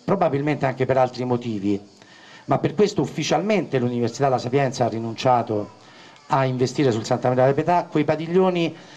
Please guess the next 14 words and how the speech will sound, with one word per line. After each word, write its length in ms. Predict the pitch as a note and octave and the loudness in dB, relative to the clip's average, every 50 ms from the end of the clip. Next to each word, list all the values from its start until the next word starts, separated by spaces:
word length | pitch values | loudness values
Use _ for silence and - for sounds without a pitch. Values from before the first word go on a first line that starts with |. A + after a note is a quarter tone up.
| - - - - - | -20 -20 -20 -6 -2
che 100 | - D3+ | 2 2
l'asl 380 | E3 E3+ F3+ D#3+ C#3+ D3 C#3+ C#3+ | 4 4 2 0 0 -2 -2 0
non 180 | D3 D3+ E3 | 0 0 2
ha 100 | F3 F3 | 2 2
restituito 960 | D3 C3+ C#3 - - - C3 B2 B2 B2+ A#2 A2+ A2+ - C#3 C#3 D3 C#3+ - - - - - - - _ | 2 0 -2 -4 -6 -8 -8 -4 -2 0 0 -2 0 2 2 4 4 2 0 -4 -12 -20 -20 -20 -20 _
non 220 | - - F#3 F#3 F3 | -2 -2 0 2 2
vuol 180 | E3 E3 D3 | 2 2 2
dire 520 | B2+ A#2+ A#2 A2+ A2 A2 A#2 A2+ G#2+ - - - - | 0 -4 -6 -4 -2 -2 -2 -2 -4 -8 -12 -18 -6
che 100 | - B2+ | -4 -2
adesso 640 | A2+ A2+ A2+ A2 G2+ - - - - A2 A2 G#2+ G#2+ - | 0 2 0 0 -2 -4 -6 -2 0 0 0 0 -2 -4
se 160 | - - B2 | -4 -2 -2
li 60 | B2 | 0
può 140 | A#2 A2 G#2 | -2 -2 -4
tenere. 560 | - B2 A2 G#2+ G2+ F#2+ E2+ F#2+ F#2+ F#2 | -6 -6 -6 -4 -4 -4 -2 -2 -4 -4